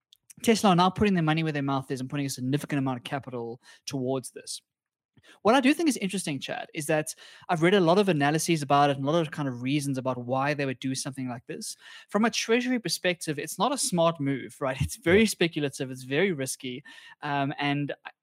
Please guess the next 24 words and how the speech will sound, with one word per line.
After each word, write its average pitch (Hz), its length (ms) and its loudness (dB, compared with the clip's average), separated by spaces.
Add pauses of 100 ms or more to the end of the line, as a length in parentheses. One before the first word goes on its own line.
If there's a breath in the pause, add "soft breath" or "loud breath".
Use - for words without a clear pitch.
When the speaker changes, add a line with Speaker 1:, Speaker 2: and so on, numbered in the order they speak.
Speaker 1:
I 156 120 -2
mean, 156 140 -2
I 151 40 0
can 165 140 -2
imagine 175 340 2
there 165 60 0
must 160 160 0
have 175 60 -4
been 160 100 0
a 139 60 -2
lot 143 120 2
of 160 100 0
back 139 200 -2
and 143 100 -10
forth 135 400 -6
when 131 120 -6
it 123 100 -10
comes 139 360 -8
to 131 140 -8
making 139 380 -4
a - 20 -2
decision 127 400 -8
like 117 240 -12
this. - 300 -12